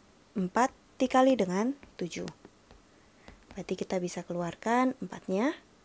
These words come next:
Berarti jadinya empat belas plus minus dua akar tujuh per min empat belas. Berarti kita dapatkan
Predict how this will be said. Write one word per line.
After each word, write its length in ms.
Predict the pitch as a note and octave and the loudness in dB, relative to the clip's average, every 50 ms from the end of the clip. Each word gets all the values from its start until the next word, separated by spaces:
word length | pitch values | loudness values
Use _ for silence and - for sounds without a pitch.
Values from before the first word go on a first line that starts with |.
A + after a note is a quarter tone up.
| - - - - | -20 -20 -18 -12
Berarti 280 | - F#3 E3+ - F#3 F3+ | -10 -8 -4 -4 -4 -4
jadinya 320 | F3 F3 F#3+ F#3 F#3 F#3+ | -4 -4 -4 -4 -4 -4
empat 240 | F#3 - F3 - - | -6 -6 -8 -8 -6
belas 480 | F#3+ F3 F3+ F#3+ A3+ B3+ C#4+ D4+ - - | -4 -4 -2 0 0 0 0 0 -2 -4
plus 240 | - G#3 - - | -6 -6 -6 -4
minus 480 | G3 F#3 F#3 F#3+ A3 B3+ D4 D4 - - - - - - - - - - _ - | -2 -2 0 0 2 0 0 0 -2 -6 -14 -20 -20 -20 -20 -20 -20 -14 _ -6
dua 320 | F#3 F#3+ F#3+ G#3+ B3 - - - | -4 -2 -2 -2 -2 -4 -6 -10
akar 320 | - - - G3 G3+ - | -14 -8 -6 -6 -6 -4
tujuh 560 | - - C#4 C4 - C4 B3+ B3 B3 B3 B3+ - - - - - - - | -2 -2 -2 -2 -2 -2 -2 -2 -2 -4 -6 -8 -16 -20 -20 -20 -16 -10
per 400 | - F3+ F3+ F3+ F#3 F#3 - - - | -6 -4 -2 -2 -2 -4 -6 -8 -4
min 240 | - A#3 A#3 A3+ A#3 G3+ - | -2 -2 0 -2 -2 -6 -8
empat 160 | F#3 F3+ - - | -10 -12 -8 -6
belas. 480 | F3+ F3 F3 E3+ E3 - - - - - _ - - - - - - - - - - - - - | -4 -4 -4 -6 -8 -8 -10 -10 -10 -12 _ -20 -20 -20 -20 -20 -20 -20 -20 -20 -20 -20 -18 -14
Berarti 160 | - F#3+ - G3+ | -10 -8 -6 -6
kita 240 | - G#3+ A#3 A3 | -4 -4 -2 -2
dapatkan 560 | G#3+ G3 - F#3 F3+ - - C#4 D4+ D4+ D#4+ | -2 -2 -4 -6 -6 -2 0 2 2 2 2